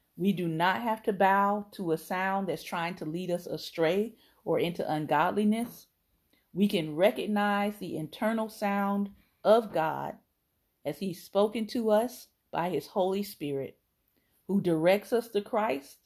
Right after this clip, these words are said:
and leads us into all truth. This sound that God is bringing forth is healing. This sound will move things. This sound will create.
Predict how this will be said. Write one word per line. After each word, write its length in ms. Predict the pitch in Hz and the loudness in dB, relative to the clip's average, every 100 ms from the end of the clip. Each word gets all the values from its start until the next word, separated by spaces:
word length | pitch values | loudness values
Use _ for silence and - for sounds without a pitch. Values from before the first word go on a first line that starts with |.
| _ - _ _ | _ -20 _ _
and 240 | 160 160 156 | -4 -2 0
leads 340 | 202 233 196 | 0 0 0
us 320 | 202 208 - - | 0 0 -4 -8
into 400 | 185 202 202 180 | -4 -4 -4 -6
all 600 | - 170 170 175 180 180 _ _ _ | -2 0 0 0 -2 -8 _ _ _
truth. 340 | - - 156 - _ _ _ _ _ _ _ _ _ _ | -14 -6 -6 -6 _ _ _ _ _ _ _ _ _ _
This 420 | 190 165 208 240 | -6 6 6 6
sound 560 | - 226 214 220 240 240 - _ _ | -2 -2 0 0 0 -4 -8 _ _
that 160 | - - | -12 -4
God 240 | 143 175 | 0 2
is 140 | 202 214 | 0 -2
bringing 380 | 202 233 247 | -2 0 0
forth 520 | 240 214 190 196 196 - _ _ _ - | 0 0 0 -2 -6 -20 _ _ _ -6
is 200 | 165 - | -4 -4
healing. 640 | - 220 202 151 123 - _ _ _ _ _ - | -4 2 2 2 -4 -10 _ _ _ _ _ -2
This 320 | 160 220 214 | 4 4 4
sound 520 | 226 214 208 214 208 - _ - | 0 2 4 2 0 -4 _ -6
will 200 | 170 175 | -2 0
move 480 | 175 196 220 208 - | 0 0 2 0 -2
things. 560 | - 147 135 139 - - _ _ - | -8 -8 -8 -12 -16 -20 _ _ -4
This 380 | 160 214 226 | 6 6 6
sound 500 | 240 214 202 208 208 - | -2 0 2 2 -2 -4
will 220 | 165 190 | -4 -4
create. 840 | 190 214 208 - 185 139 - - | -4 -6 -6 0 0 -2 -8 -20